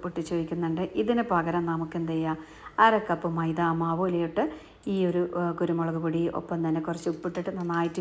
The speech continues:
ബീറ്റ് ചെയ്തെടുക്കുക. കുറച്ച് വെള്ളം ഒഴിച്ചിട്ട്, ആ, ഒന്ന് കലക്കിയെടുക്കുക കേട്ടോ. അതല്ലെങ്കിൽ നിങ്ങൾക്ക് മുട്ടയെടുക്കുക. ഇത് രണ്ട് ഓപ്ഷൻ ഉണ്ട്. താല്പര്യമുള്ളത് നിങ്ങൾക്ക് ചെയ്തെടുക്കാം. ഇതാദ്യം നമ്മൾ, ആ,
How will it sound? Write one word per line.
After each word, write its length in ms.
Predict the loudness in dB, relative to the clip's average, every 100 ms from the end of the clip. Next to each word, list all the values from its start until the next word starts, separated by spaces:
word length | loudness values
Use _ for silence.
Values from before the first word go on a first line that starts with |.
| -4
ബീറ്റ് 220 | -4 -2
ചെയ്തെടുക്കുക. 360 | -2 0 2 0 0 -16 -20 -8 0
കുറച്ച് 280 | 0 4 4
വെള്ളം 200 | 6 4
ഒഴിച്ചിട്ട്, 400 | 0 0 -4 -2 -4 -4 -18 -6 2
ആ, 80 | 4 4
ഒന്ന് 140 | 2 2
കലക്കിയെടുക്കുക 580 | 0 0 0 0 0
കേട്ടോ. 180 | 0 0 -2 -12 -20 -4 4
അതല്ലെങ്കിൽ 460 | 4 4 2 2 0
നിങ്ങൾക്ക് 280 | 2 0 0 -4
മുട്ടയെടുക്കുക. 560 | -2 -2 -2 -2 -2 -2
ഇത് 80 | -4 -4
രണ്ട് 200 | -2 -2
ഓപ്ഷൻ 240 | -2 -4 -2
ഉണ്ട്. 180 | 0 -2 -4 -8 -18 -6 4
താല്പര്യമുള്ളത് 720 | 6 6 4 6 6 2 0 -2
നിങ്ങൾക്ക് 280 | -2 -2 -2
ചെയ്തെടുക്കാം. 480 | 0 0 0 2 0 0 -16 -20 -4 4
ഇതാദ്യം 360 | 6 6 4 2
നമ്മൾ, 180 | 4 2 0 -2
ആ, 40 | 0